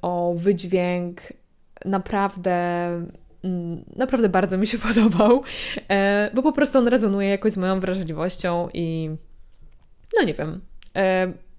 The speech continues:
wczułam się w to. O, może tak. I łezka w oku też mi się zakręciła. Na koniec tego odcinka podsumowanie tego mini sezonu w czterech pytaniach.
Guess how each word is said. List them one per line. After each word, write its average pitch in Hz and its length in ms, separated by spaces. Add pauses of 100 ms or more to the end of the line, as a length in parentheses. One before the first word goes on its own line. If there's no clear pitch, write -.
(140)
wczułam 202 460
się - 140
w - 80
to. - 280
O, - 240
może 185 160
tak. - 260
I 220 40
łezka 214 360
w 196 120
oku 185 200
też - 180
mi 180 80
się 180 100
zakręciła. - 640 (760)
Na 226 180
koniec 254 360
tego 196 200
odcinka 220 500
podsumowanie 247 960 (220)
tego 208 320
mini 214 500
sezonu 180 600 (360)
w - 140
czterech 185 560 (160)
pytaniach. 185 640